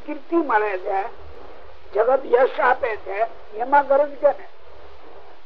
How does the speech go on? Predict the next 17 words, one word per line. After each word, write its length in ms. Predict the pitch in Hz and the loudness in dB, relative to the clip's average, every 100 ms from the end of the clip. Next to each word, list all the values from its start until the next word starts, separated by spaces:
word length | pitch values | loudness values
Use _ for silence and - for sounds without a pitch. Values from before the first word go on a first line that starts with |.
| - 240 | -10 -6
એમને 380 | 262 285 330 302 | 2 2 4 0
એમ 140 | 302 | 0
ચોપડી 460 | 269 277 302 294 269 | 6 6 6 2 -2
પોળી 400 | 247 277 359 - | 4 6 6 2
કરી 260 | - 554 | 4 6
આવડી 420 | 571 247 330 403 349 | 6 6 6 6 6
જાય 320 | 523 494 466 | 4 6 4
તો 260 | - 247 - | 2 -4 -4
ભણવું 380 | 208 - 415 392 | -8 -8 -10 -8
છે. 100 | 415 - - - - - 539 - - 453 392 | -6 -6 -10 -12 -12 -10 -10 -10 -10 -12 -10
હે? 160 | 403 262 - - - - - - | -8 -8 -8 -10 -10 -10 -10 6
કોઈને 380 | 523 392 339 294 | 8 8 4 0
મહેનત 340 | 233 254 269 - - | -4 -4 -6 -8 -4
કાંઈ 260 | 262 294 | 0 0
કરવી 460 | 247 - 440 403 370 | -2 -6 -4 -4 -6
નથી. 800 | 392 - - - - - - - | -8 -10 -10 -10 -10 -12 -10 -4
એમને 380 | 262 277 320 294 | 4 4 4 2